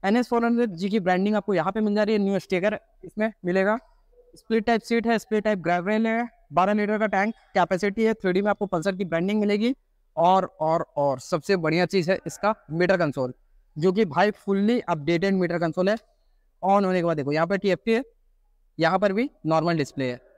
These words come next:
यहाँ पे आपको टीएफ़टी डिस्प्ले मिल रहा है, यहाँ पे आपको नॉर्मल डिस्प्ले मिल रहा है, जिसमें आपको बहुत सारा वार्निंग वगैरह मिलेगा। लाइक अगर Bluetooth कनेक्ट करोगे तो इसी में आपको मिलेगा। साथ ही साथ जैसा कि ये पावरफुल इंजन है तो उसमें आपको राइडिंग मोड भी मिलेगा, रोड, स्पोर्ट्स, रेन और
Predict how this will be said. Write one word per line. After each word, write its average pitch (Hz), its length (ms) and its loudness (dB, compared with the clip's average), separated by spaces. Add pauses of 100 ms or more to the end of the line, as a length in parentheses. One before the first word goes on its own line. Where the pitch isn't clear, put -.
(520)
यहाँ 175 180 2
पे 208 80 0
आपको 208 180 0
टीएफ़टी 180 320 0
डिस्प्ले 208 280 0
मिल 214 160 2
रहा 220 80 2
है, 214 60 0
यहाँ 160 120 -2
पे 175 100 0
आपको 165 160 -2
नॉर्मल 160 320 2
डिस्प्ले 180 280 -2
मिल 190 140 2
रहा 208 60 4
है, 202 60 0
जिसमें 165 260 -2
आपको 202 180 -2 (160)
बहुत 160 240 2
सारा 175 180 2
वार्निंग 160 340 0
वगैरह 151 240 -2
मिलेगा। 135 260 -4 (420)
लाइक 175 200 2
अगर 190 220 0
Bluetooth 196 580 -2 (400)
कनेक्ट 190 300 -2
करोगे 196 380 -2
तो - 200 -6 (120)
इसी 247 220 -2
में 240 80 2
आपको 226 200 -2
मिलेगा। 220 320 0 (420)
साथ 175 200 2
ही 233 80 -2
साथ 226 220 2
जैसा 202 260 0
कि 202 80 -4
ये 220 140 2
पावरफुल 208 540 0 (240)
इंजन 190 360 2
है 254 80 -2
तो 208 120 -6
उसमें 196 160 -2
आपको 190 180 0
राइडिंग 180 280 0
मोड 196 140 0
भी 202 100 0
मिलेगा, 190 340 0 (200)
रोड, 214 240 2 (320)
स्पोर्ट्स, - 580 0
रेन 165 260 2 (100)
और 135 220 -2